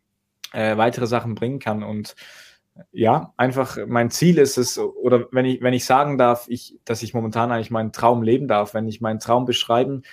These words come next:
hätte müssen beschreiben, vor einem Jahr hätte ich den ungefähr so beschrieben, dass ich einfach den ganzen Tag, ähm, mich m-, mit meinem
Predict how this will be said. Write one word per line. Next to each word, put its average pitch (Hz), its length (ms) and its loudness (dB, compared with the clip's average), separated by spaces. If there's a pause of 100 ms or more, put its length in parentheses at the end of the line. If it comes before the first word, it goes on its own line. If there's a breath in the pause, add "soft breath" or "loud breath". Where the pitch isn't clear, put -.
(400 soft breath)
hätte 127 280 0
müssen 131 240 -2
beschreiben, 131 600 2
vor 120 380 6
einem 120 180 0
Jahr 120 540 4
hätte 117 240 -6
ich 117 100 -8
den 120 160 -4
ungefähr 120 360 -6
so 127 180 -4
beschrieben, 131 400 -4
dass 110 180 -6
ich 110 140 -12
einfach 113 300 -10
den 113 160 -10
ganzen 117 320 -2
Tag, 120 360 -2 (440 loud breath)
ähm, 117 680 2
mich 127 260 -6
m-, 139 220 -6
mit 135 280 -8
meinem 139 580 -2